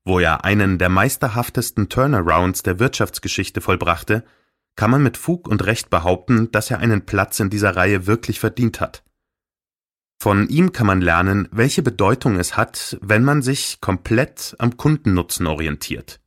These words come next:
Etwas mehr von dieser konsequenten Kundenorientierung wie unter C E O Gerstner würde man I B M auch heute wünschen.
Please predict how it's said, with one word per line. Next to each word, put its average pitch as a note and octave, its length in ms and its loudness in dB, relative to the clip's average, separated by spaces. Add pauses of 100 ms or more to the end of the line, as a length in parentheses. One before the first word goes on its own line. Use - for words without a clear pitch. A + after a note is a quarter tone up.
(840)
Etwas B2 340 0
mehr B2+ 240 4
von G#2+ 220 0
dieser G2 240 0
konsequenten B2 760 0
Kundenorientierung G#2 1200 0
wie F#2 180 0
unter F#2 300 -2
C A2 400 -2
E - 80 -6
O G2 180 0
Gerstner G#2 580 0 (580)
würde B2 200 4
man C3+ 180 4
I G#2 160 2
B G#2 140 2
M G#2+ 200 2
auch - 180 -2
heute B2 280 -2
wünschen. D2+ 400 -6